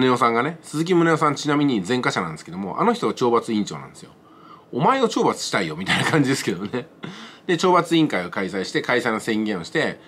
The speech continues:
で、「何か意見ありますか？」って言ったら、「何もない。誰も発言もしない。だから、そのまま、じゃあ閉会します」みたいな感じで終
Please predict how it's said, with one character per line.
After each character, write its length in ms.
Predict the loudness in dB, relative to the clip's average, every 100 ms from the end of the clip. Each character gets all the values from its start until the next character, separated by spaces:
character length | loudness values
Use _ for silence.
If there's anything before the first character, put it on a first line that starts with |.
| -20 -20 -8
で、 80 | -2
「何 160 | 0
か 80 | 0
意 100 | 0
見 140 | 0 -2
あ 20 |
り 60 |
ま 120 | -2 -4
す 100 | -2
か？」 60 |
っ 20 | -2
て 60 |
言 100 | -2
っ 20 |
た 40 | -4
ら、 20 | 0
「何 80 |
も 100 | 2
な 120 | 2 0
い。 120 | -6 -10
誰 160 | -4 -2
も 260 | 0 -2 -4
発 260 | -12 -8
言 120 | -4 -2
も 60 |
し 100 | -4
な 80 | -8
い。 60 | -6
だ 140 | -2
か 60 | 2
ら、 120 | 0
そ 100 | -2
の 100 | -2
ま 100 | -2
ま、 80 | 0
じ 80 |
ゃ 80 | -2
あ 20 |
閉 200 | -2 -4
会 180 | -6 -6
し 100 | -8
ま 160 | -10 -10
す」 80 | -10
み 60 |
た 100 | -10
い 40 | -10
な 40 |
感 120 | -10
じ 80 | -12
で 20 |
終 80 | -14